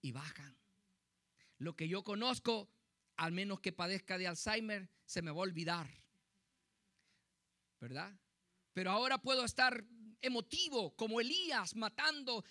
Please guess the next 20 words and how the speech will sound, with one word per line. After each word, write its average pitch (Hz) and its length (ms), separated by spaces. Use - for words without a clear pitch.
¿verdad?, 226 400
profetas 233 560
malvados, 208 760
arrancando 226 720
cabezas, 226 540
y 220 60
el 208 100
siguiente 247 480
día 302 420
la 147 140
emoción 175 560
me 156 100
puede 160 380
meter 170 720
en 151 160
una 151 160
cueva, 139 520
me 123 100
puede 139 360
lanzar 135 800